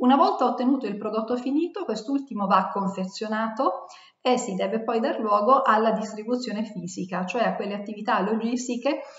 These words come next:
che portano il prodotto nelle mani del cliente. A questo punto il prodotto verrà utilizzato sino al suo, eh, fine vita, cioè il momento in cui bisognerà in qualche modo smaltirlo.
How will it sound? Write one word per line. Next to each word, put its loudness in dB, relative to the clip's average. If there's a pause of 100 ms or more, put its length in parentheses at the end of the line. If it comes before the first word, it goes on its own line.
(120)
che 0
portano 6
il -6
prodotto 0
nelle 0
mani -2
del -2
cliente. -8 (680)
A 2
questo 0
punto 2
il 0
prodotto 0
verrà 0
utilizzato -4 (440)
sino 2 (160)
al 4
suo, 2
eh, -2
fine 0
vita, -2
cioè -4
il 0
momento 2
in 0
cui -2
bisognerà 0
in -2
qualche -2
modo -2
smaltirlo. -8